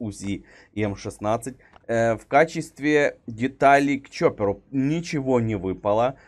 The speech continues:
То есть у нас вообще не выпала часть двигателя, только и Бороденский, и все, больше ничего. Поэтому здесь можно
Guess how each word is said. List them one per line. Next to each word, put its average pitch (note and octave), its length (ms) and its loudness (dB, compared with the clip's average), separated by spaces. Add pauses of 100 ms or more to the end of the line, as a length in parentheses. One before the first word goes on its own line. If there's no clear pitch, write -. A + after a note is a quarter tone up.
(140)
То - 80 -6
есть G#2+ 140 -6
у B2+ 80 -6
нас B2+ 260 -2
вообще A#2 420 0
не G2 140 -6
выпала A2+ 380 -4
часть A2+ 240 -6
двигателя, E3 460 -4
только C#3+ 340 -4
и A#2 220 -6
Бороденский, F#2+ 1000 -4
и - 20 -8
все, F#2+ 320 -8
больше G2+ 380 -8
ничего. A2+ 360 -8
Поэтому G2+ 580 -4
здесь A#2 260 -6
можно G#2 280 -8